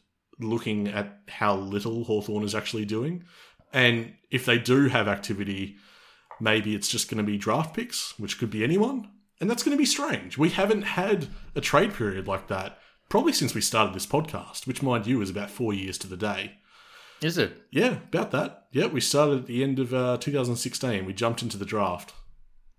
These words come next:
Speaker 1: That's when we started.
Speaker 2: I,
Speaker 1: Um,
Speaker 2: I just want on record that, uh, there's a reason we haven't mentioned a Kangaroos wingman.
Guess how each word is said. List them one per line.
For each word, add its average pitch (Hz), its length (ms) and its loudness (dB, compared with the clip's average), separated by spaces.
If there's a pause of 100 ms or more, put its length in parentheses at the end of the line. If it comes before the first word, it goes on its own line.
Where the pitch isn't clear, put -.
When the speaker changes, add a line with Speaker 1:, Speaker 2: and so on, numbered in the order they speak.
Speaker 1:
That's 104 160 -6
when 113 100 -2
we 104 80 0
started. 95 420 -2 (680)
Speaker 2:
I, 147 120 6
Speaker 1:
Um, 156 180 6
Speaker 2:
I 165 80 6
just 165 240 -6
want 92 140 -6
on 85 200 -8
record 92 380 -6
that, 92 320 -12
uh, 92 160 -6
there's 90 220 -6
a 98 80 -6
reason 95 580 -4 (180)
we 98 160 -8
haven't 95 320 -6
mentioned 98 520 -8 (400)
a 104 340 -4 (320)
Kangaroos 110 460 -4
wingman. 104 400 -4